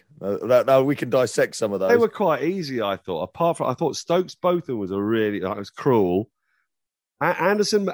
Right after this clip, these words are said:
Speaker 2: Anderson McGrath was just, like, nasty because, you know, we all know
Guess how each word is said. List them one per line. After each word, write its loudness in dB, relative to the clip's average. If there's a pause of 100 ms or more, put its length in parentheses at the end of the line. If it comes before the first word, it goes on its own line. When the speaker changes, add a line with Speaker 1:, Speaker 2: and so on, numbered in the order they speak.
Speaker 2:
Anderson -2
McGrath 0
was -6
just, -8 (160)
like, -2
nasty -2
because, -6
you 0
know, 0
we 0
all 2
know -4